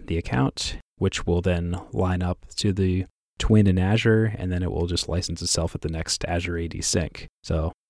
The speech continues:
that's also another way around it. It's kind of nice. It does kind of button everything up. But otherwise, if you're using the other commands, um, you have to start planning some migration strategy,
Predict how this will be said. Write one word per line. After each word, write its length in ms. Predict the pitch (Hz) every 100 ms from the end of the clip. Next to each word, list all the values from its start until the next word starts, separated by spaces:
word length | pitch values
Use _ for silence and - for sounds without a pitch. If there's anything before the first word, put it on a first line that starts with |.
| _
that's 160 | 104 110
also 240 | 98 104
another 280 | 90 87 87
way 160 | 85 82
around 340 | 80 82 80
it. 180 | 82 -
It's 280 | - - -
kind 180 | - 98
of 160 | 85 -
nice. 400 | 95 87 - -
It 60 |
does 180 | 87 87
kind 180 | - 87
of 80 | 87
button 220 | 87 80
everything 380 | 85 87 87 85
up. 180 | 80 - _ _
But 220 | - 90 87 -
otherwise, 520 | 117 117 110 110 113
if 120 | 104 -
you're 120 | 101
using 220 | 107 104
the 80 | 98
other 100 | 98
commands, 500 | - 90 95 98 -
um, 360 | 87 85 85 - _ -
you 80 |
have 100 | 95 -
to 60 |
start 260 | - - 90
planning 500 | - 95 90 87 90
some 240 | - - 107
migration 600 | 90 87 90 90 - 82
strategy, 640 | 87 - 87 80 87 80